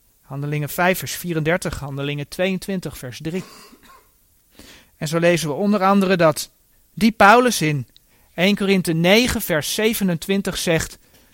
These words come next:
"Maar ik bedwing mijn lichaam en breng het tot dienstbaarheid." Dat lichaam, dat vlees, Romeinen zeven vers vierentwintig, is in de Heer Jezus dood. Dood voor God.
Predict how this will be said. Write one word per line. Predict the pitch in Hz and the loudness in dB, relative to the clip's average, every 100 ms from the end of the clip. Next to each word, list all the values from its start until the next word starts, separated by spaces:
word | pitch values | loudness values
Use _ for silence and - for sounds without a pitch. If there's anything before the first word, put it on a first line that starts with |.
| _ _ _ _ _ | _ _ _ _ _
"Maar | 170 190 | 0 0
ik | 196 147 | 0 -2
bedwing | 147 135 - 180 285 285 | -4 -6 -4 0 0 0
mijn | 269 240 | 2 6
lichaam | 226 226 - 127 127 123 _ _ _ _ _ | 6 4 2 -4 -6 -12 _ _ _ _ _
en | - 139 123 | -8 -6 -2
breng | 160 175 196 196 | 0 2 4 4
het | 175 165 - - _ _ _ _ _ | 2 0 -2 -10 _ _ _ _ _
tot | - 160 135 143 | -4 -4 -4 -2
dienstbaarheid." | 202 220 - 202 165 151 127 110 - _ _ _ _ _ _ _ _ _ _ _ | 0 0 0 0 2 0 -2 -6 -18 _ _ _ _ _ _ _ _ _ _ _
Dat | 202 175 | 0 4
lichaam, | 202 220 - 262 277 | 6 6 6 4 6
dat | 202 185 | 4 2
vlees, | - - 262 233 285 - - - _ _ _ _ _ | 0 4 6 8 4 0 -4 -10 _ _ _ _ _
Romeinen | 147 160 165 165 | -4 -2 0 0
zeven | - 214 220 190 | -2 0 0 -2
vers | 185 160 | -6 -6
vierentwintig, | - 214 196 175 - 247 220 160 202 - - - _ | -6 -4 -4 -6 0 2 2 0 -4 -8 -20 -20 _
is | 175 175 | -6 -4
in | 247 | -4
de | 254 | -2
Heer | 233 220 | 0 4
Jezus | 202 208 202 208 151 | 6 6 4 -2 -4
dood. | 143 170 127 - - - _ _ _ _ | -2 0 -2 -6 -16 -18 _ _ _ _
Dood | 170 202 - | 0 0 0
voor | 170 147 | -6 -6
God. | - 170 - - | -2 -4 -4 -18